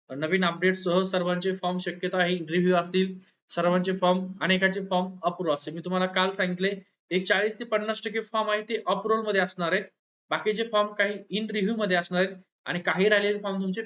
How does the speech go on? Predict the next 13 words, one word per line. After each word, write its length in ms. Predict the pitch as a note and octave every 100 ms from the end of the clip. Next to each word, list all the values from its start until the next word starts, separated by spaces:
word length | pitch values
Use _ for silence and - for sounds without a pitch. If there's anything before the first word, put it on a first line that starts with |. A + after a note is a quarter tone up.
| -
पेंडिंग 320 | G#3 G#3 G3+
मध्ये 160 | F#3 F3+
दाखवणार 380 | D#3 - D3+ B2
आहेत. 120 | G#2+ _ _ _ -
तर 80 | F3
इथं 240 | F3 G#3
तुम्हाला 240 | G#3 G#3
वरती 260 | G3+ G3+ G#3
दाखवले, 300 | G3+ G#3 G3+
मी 160 | G3+ G3+
काय 180 | G3 G3
दाखवलं 340 | G3 G3+ G3+
इथं, 260 | G3+ G#3